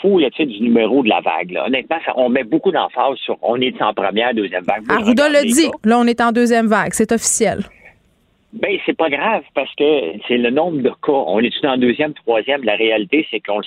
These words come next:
Speaker 1: savait qu'à partir du mois de septembre, c'était pour se, euh, se produire, ça. On, on était averti en mois de mars que, bon, euh, si une deuxième vague, elle va se passer au mois de septembre et, euh, euh, ça se peut qu'on revienne.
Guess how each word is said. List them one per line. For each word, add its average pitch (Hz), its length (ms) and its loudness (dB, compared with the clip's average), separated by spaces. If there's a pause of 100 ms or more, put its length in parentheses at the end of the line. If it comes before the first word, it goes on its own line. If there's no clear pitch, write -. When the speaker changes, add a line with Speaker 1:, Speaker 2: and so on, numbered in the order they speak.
Speaker 1:
savait 120 280 -2
qu'à 107 120 -6
partir 101 260 -10
du 92 80 -14
mois 101 120 -2
de - 40 -20
septembre, 117 360 -4
c'était 90 220 -4
pour - 200 -18
se, 87 340 0 (140)
euh, 71 720 0
se - 140 0
produire, 117 760 0
ça. 98 100 -2 (180)
On, 92 280 -4
on 113 120 2
était 123 220 -2
averti 139 520 -4 (340)
en 110 140 -4
mois 113 160 0
de 104 60 -4
mars 123 320 -2
que, 107 100 0
bon, 95 300 -4
euh, 90 200 -6 (300)
si 156 80 0
une 156 180 0
deuxième 113 300 2
vague, 123 260 -2
elle 110 80 0
va 98 80 -2
se - 80 -12
passer 104 220 -2
au 117 40 -4
mois 113 120 0
de - 60 -16
septembre 156 500 -2
et, 170 260 0 (640)
euh, - 20 0 (420)
euh, 104 180 0
ça 107 80 -6
se - 80 -18
peut 139 120 0
qu'on 107 280 -2
revienne. 101 420 -2